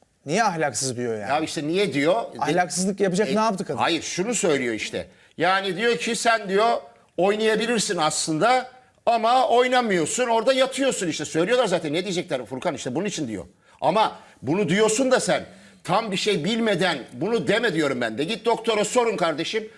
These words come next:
Speaker 2: Doktor size desin ki şöyle şöyle desin. Bu röportajları boşu boşuna verip de niye mesela şimdi sen Hakan mesela ahlak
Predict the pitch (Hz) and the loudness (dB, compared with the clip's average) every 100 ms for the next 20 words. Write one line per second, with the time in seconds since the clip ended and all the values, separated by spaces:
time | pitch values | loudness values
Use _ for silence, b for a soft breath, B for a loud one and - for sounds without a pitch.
0 | B 208 220 226 214 202 202 202 190 175 | B -2 0 0 0 0 0 -2 -2 -4
1 | - 220 202 214 196 165 165 214 B B | 0 0 0 0 0 -2 -4 -8 B B
2 | - 185 226 202 220 226 202 220 214 202 | -4 0 2 2 0 0 0 0 2 0
3 | - 220 214 208 202 175 196 196 190 135 | 0 -2 0 0 0 0 0 -2 -2 -2
4 | - B B B 117 214 220 156 127 135 | -4 B B B -4 0 0 -2 -4 -8
5 | 107 b - 202 214 - - - 196 220 | -12 b -2 0 0 -6 -14 0 2 4
6 | 240 208 165 147 104 - - 170 196 202 | 0 0 0 0 -2 -4 -2 0 2 2
7 | 202 - | 0 -4